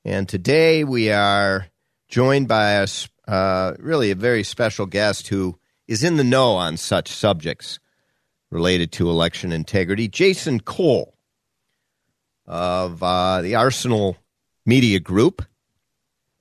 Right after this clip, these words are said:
And Jason is a media consultant on all things politics.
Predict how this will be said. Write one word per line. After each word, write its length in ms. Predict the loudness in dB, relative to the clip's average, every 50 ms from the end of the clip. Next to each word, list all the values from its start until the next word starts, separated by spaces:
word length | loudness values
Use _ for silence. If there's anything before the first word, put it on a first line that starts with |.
| -20 -20 _ _ _ _ _ _ _ _ _ _ _ _ _ -12
And 320 | -8 -6 -4 -4 -4 -4
Jason 640 | -2 0 0 0 0 -2 -2 -2 -2 -2 -2 -2 -4
is 400 | -6 -4 -4 -2 -2 -2 -2 -2
a 160 | 0 0 2
media 380 | 2 2 4 4 4 4 4 4
consultant 840 | 2 0 0 0 -2 0 2 2 2 2 0 -4 -10 -10 -6 -4
on 280 | -2 -2 0 0 -2 -2 0
all 240 | 2 4 4 4 2
things 480 | 0 0 0 2 2 2 0 -2 -4 -2
politics. 840 | 0 2 4 4 2 2 0 0 -2 -2 -2 -2 -6 -10 -10